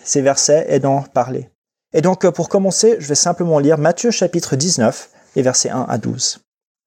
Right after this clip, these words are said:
Lorsque Jésus eut achevé ses discours, il partit de la Galilée et se rendit aux confins de la Judée, au-delà du Jourdain. De grandes foules le suivirent, et là, il les guérit.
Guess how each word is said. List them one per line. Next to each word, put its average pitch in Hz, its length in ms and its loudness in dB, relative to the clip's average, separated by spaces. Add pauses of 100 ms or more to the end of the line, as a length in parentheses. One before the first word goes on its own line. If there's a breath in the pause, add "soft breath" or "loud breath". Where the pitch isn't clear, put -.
(480)
Lorsque 170 300 0
Jésus 202 460 4
eut 156 60 6
achevé 139 600 2
ses - 200 0
discours, 147 600 -2 (320)
il 143 140 0
partit 196 320 0
de 202 100 2
la 165 140 4
Galilée 139 540 -2 (360)
et 156 60 0
se 160 140 2
rendit 202 380 4
aux 131 100 4
confins 151 500 0
de 143 80 -2
la 127 140 4
Judée, 117 480 0 (100)
au-delà 165 480 2
du 135 140 -4
Jourdain. 117 440 -2 (600 soft breath)
De 139 100 2
grandes 214 360 2
foules 160 460 2 (120)
le 131 140 0
suivirent, 143 600 0 (300)
et 135 140 2
là, 139 360 0
il 143 140 -2
les 131 120 0
guérit. 120 380 0